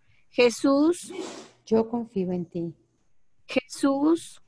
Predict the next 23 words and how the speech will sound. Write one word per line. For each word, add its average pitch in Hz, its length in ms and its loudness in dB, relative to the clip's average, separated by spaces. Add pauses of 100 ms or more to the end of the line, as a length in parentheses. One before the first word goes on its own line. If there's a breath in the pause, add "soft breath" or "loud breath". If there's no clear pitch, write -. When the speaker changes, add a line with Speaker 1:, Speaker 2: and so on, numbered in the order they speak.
(280)
Speaker 2:
Yo 220 240 -2
confío 202 480 -8
en 175 140 -6
ti. 170 280 -10 (720)
Speaker 1:
Jesús, 285 1000 2 (360)
Speaker 2:
Yo 240 340 -6
confío 190 460 -6
en 170 200 -6
ti. 165 280 -8 (580)
Speaker 1:
Santo 269 640 4
Dios, 226 400 0
Santo 254 640 0
fuerte, 202 640 -2
Santo 240 540 0
inmortal, 226 880 2 (320)
Speaker 2:
Líbranos, 196 680 -2
Señor, 196 480 -6 (240)
de 233 80 -4
todo 175 320 -6
mal. 156 380 -8 (1120)
Segundo 226 640 -4
misterio 202 720 -4
gozoso. 170 640 -14